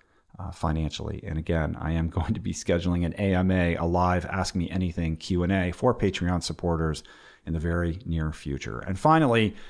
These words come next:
you can follow me on Twitter and Instagram at Rich Roll. Do you need help with your diet and nutrition? If so, please, I implore you, check out our meal planner. It is such an amazing tool. It's helping so many people. I stand behind it one hundred and ten percent.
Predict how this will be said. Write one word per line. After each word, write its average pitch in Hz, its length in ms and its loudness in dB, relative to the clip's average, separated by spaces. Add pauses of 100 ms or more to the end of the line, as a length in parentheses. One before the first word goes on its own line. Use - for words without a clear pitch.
(140)
you 101 80 -2
can 104 120 0
follow 110 320 6
me 107 200 6
on 95 160 0
Twitter 104 420 2
and 92 260 -4
Instagram 85 720 0
at 82 180 -4
Rich - 320 -6
Roll. - 380 -6 (680)
Do 151 160 6
you 151 180 4
need 143 200 6
help 110 260 4
with 110 140 2
your 104 100 6
diet 90 400 4
and 87 140 2
nutrition? 82 580 0
If 113 140 2
so, 92 260 4
please, 117 500 2
I 104 120 4
implore 107 340 4
you, 92 200 4
check - 280 2
out 110 300 4
our 104 140 4
meal 107 280 4
planner. 90 460 2
It 107 140 2
is 117 140 4
such 131 380 4 (380)
an 127 140 4
amazing 123 600 6
tool. 139 380 6
It's - 100 0
helping 131 320 4
so 123 300 4
many 117 240 6
people. 107 400 4
I 101 80 2
stand 110 280 2
behind 104 320 4
it - 160 2
one 107 200 6
hundred 107 280 4
and 90 160 2
ten 95 220 0
percent. 90 500 0